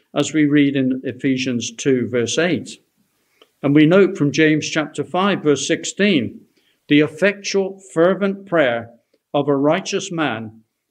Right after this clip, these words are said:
availeth much." Do we have the Lord's honor and glory at heart when we pray? Do we want his will to be done, even in our own lives? We may need to be chastised. We may need to be,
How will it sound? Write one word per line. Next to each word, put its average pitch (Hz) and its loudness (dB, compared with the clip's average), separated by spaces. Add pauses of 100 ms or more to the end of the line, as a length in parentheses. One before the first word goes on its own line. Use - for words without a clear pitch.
(140)
availeth 143 0
much." - -8 (960)
Do 131 -6
we 135 2
have 135 -2
the 135 -2
Lord's 135 0
honor 143 0
and 135 -4
glory 156 -2
at 123 -8
heart - -4 (240)
when 139 0
we 135 0
pray? 131 -4 (400)
Do 143 0
we 147 4
want 156 0
his 165 -2
will 190 4
to 160 -6
be 135 -4
done, 107 -4 (300)
even 175 2
in 165 2
our 160 0
own 208 2
lives? 147 -4 (400)
We 131 -2
may 147 2
need 147 -4
to 143 -16
be 160 -6
chastised. 175 -8
We 143 0
may 147 2
need 165 -2
to 135 -14
be, 143 0